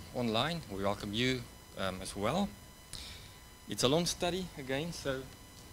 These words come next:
we're not gonna waste any time, uh, getting into it. We're gonna, um, start right away. Last night we were laying the foundation for the things we are going to be talking about tonight.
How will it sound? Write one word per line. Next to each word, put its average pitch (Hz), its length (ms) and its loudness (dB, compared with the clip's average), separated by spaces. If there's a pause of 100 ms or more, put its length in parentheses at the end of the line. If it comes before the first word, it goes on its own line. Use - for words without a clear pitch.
(720)
we're 120 80 -4
not 135 120 -2 (100)
gonna 131 160 2
waste 131 300 8
any 127 100 2
time, 147 480 8 (400)
uh, 98 160 0
getting 113 260 6
into 160 280 2
it. - 360 2
We're 107 60 0
gonna, 104 320 2 (1120)
um, 92 280 0 (260)
start 117 320 4
right 104 220 4
away. 127 420 6 (2000)
Last 151 240 6
night 190 240 8
we 196 80 6
were 175 220 10
laying 143 260 10
the 147 100 6
foundation 131 640 8
for 135 160 0
the 123 100 4
things - 360 0
we 123 80 6
are 113 80 6
going 110 240 6
to 120 100 -2
be 113 80 0
talking 120 420 2
about 101 300 6
tonight. 90 380 2